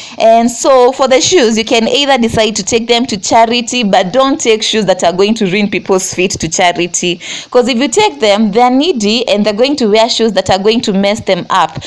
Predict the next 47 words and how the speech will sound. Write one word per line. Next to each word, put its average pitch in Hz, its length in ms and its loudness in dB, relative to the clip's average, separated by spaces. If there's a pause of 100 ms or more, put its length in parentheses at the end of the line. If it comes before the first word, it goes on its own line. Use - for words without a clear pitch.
(160)
So 262 240 2
only 269 300 0
take 226 260 -2
to 202 80 0
charity 214 580 0
shoes 240 380 0
that 180 320 -2
are 170 140 2
good, 180 460 0 (120)
that 175 260 -2
they're 185 140 0
suitable 208 580 0
for 190 240 -2
humans 226 640 0
to 175 180 -2
wear. 214 320 2 (320)
Don't 233 240 0
take 208 260 0
to 208 120 0
them 196 320 2
shoes 214 260 0
that 180 240 -2
are - 120 0
bad. 175 260 -2
So 233 180 0
here 262 180 0
I'm 208 120 -2
going 226 220 0
to 226 120 -4
sort 220 360 -2
out 214 260 -2
the 165 100 0
good 202 300 -2
ones, 233 400 2 (400)
and 214 180 2
then 226 380 4
you 190 80 -2
can 185 180 -2
take 240 180 -2
them 262 200 2
to 247 80 -6
charity. 247 640 0
The 190 180 0
bad 196 340 0
ones, 214 420 0
you 185 100 -4
just 202 380 -2